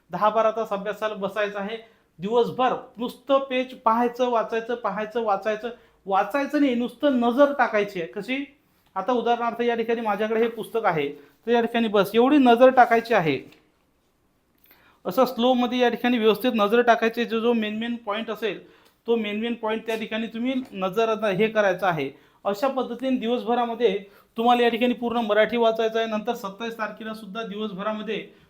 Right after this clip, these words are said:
तुम्हाला इंग्रजी वाचायचं. आता व्होकॅब्युलरी वाचत बसायची नाही, तुम्हाला नजर त्या ठिकाणी टाकायचं आहे. फक्त एवढंच की इंग्रजीमध्ये आणि मराठीमध्ये, इंग्रजी आणि मराठीमध्ये तुम्हाला जे, अ, या ठिकाणी खास जे प्रश्न असतात, इंग्रजीमध्ये स्पेलिंग मिस्टेकवाले प्रश्न तुम्ही जे आहेत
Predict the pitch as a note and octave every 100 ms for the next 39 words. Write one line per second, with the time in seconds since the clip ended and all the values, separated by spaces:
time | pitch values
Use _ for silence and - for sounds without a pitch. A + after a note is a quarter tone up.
0 | _ G3+ A3 A#3 A#3 G#3 G3+ G#3+ A3 G3+
1 | E3+ F3+ F#3+ G#3 A3 F3+ - G3+ G3 G#3
2 | G3+ F3 G3+ F3 F3 F3 D#3+ A3+ A3 D#3+
3 | C#3 B2 _ _ _ _ G#3 A3+ B3 A3+
4 | F#3+ G#3+ A3+ A#3 A3+ A3+ G3 G3 G3+ G#3
5 | A3+ F#3 F#3+ A#3 A#3 A3+ - B3+ C#4+ C#4+
6 | - _ _ G#3 A3 C4 B3+ C4 C4 C4
7 | C#4 A3 C4+ A#3 A3 A#3 A#3 A3+ F#3 D3+
8 | - _ _ _ _ G#3+ A#3+ C4 B3+ C4+
9 | B3+ C4+ A#3+ B3 B3 B3 B3 B3+ A#3+ B3
10 | B3 A#3+ C4 C4+ A3+ G#3 G#3 A#3 A#3+ A#3
11 | B3+ B3 - A3+ - G#3+ A3 G3 F#3+ A3
12 | G3+ - E3+ C#3+ _ _ _ _ F3+ G3+
13 | G#3 A#3 A3+ A#3+ A#3 A#3 F3 - A3 A3+
14 | B3+ B3 G3+ A#3+ G#3+ G#3+ A3 G#3+ F#3+ A3
15 | G#3+ A3 A3+ A3 G#3+ G#3